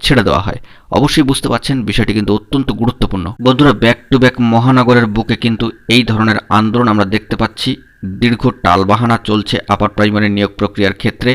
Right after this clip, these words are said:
একটা গড়িমসির ভাব কিন্তু লক্ষ্য করা যাচ্ছে। সেক্ষেত্রে একটি বেঞ্চ থেকে অন্য বেঞ্চে মামলা ইতিমধ্যে স্থানান্তর হয়েছে। আপার প্রাইমারি অর্থাৎ পশ্চিমবঙ্গ আপার প্রাইমারি চাকরি প্রার্থী মঞ্চের অন্যতম সদস্যরা কিন্তু জানাচ্ছেন দ্রুত এই নিয়োগ প্রসেসটিকে শেষ করা হোক এবং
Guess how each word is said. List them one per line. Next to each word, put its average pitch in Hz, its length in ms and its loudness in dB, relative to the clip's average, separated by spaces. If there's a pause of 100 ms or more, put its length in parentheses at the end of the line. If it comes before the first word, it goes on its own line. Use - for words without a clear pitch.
(340)
একটা - 220 -6
গড়িমসির 123 680 2
ভাব 98 280 -6
কিন্তু 104 180 0
লক্ষ্য 101 240 0
করা 98 180 -2
যাচ্ছে। 98 320 -2 (400)
সেক্ষেত্রে 104 420 -4 (300)
একটি - 280 0
বেঞ্চ 107 340 0
থেকে 98 160 -4
অন্য 110 200 0
বেঞ্চে 101 280 -2
মামলা 95 300 0
ইতিমধ্যে 98 420 -2
স্থানান্তর 87 480 -4
হয়েছে। 107 320 -2 (380)
আপার 113 260 0
প্রাইমারি 113 460 -2 (240)
অর্থাৎ - 300 -6
পশ্চিমবঙ্গ 117 400 -2
আপার 104 240 2
প্রাইমারি 107 340 0
চাকরি 101 280 -6
প্রার্থী 98 260 -6
মঞ্চের 95 300 -4
অন্যতম 98 340 -2
সদস্যরা 98 440 -6
কিন্তু 95 220 -6
জানাচ্ছেন 98 400 -4 (400)
দ্রুত 131 300 0 (220)
এই 107 120 2
নিয়োগ 104 280 -2
প্রসেসটিকে 101 500 -6
শেষ - 220 -6
করা 85 220 -4
হোক - 320 -2 (300)
এবং 95 240 -4